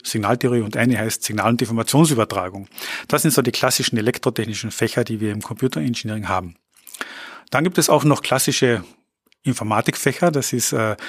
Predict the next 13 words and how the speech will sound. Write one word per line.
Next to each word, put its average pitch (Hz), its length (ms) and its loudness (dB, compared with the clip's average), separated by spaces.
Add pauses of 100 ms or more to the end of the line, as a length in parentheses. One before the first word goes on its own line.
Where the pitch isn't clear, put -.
(280)
die 135 40 2
Modellierung. 127 600 4 (760)
Das 120 220 0
ist 123 160 0
dann 117 80 2
die 107 100 -2
Programmierung, 127 640 2
zwei 110 220 -2
Module, 156 400 2
Programmierung 117 560 -6
eins 110 260 -4
und 110 100 -10
zwei. 117 380 2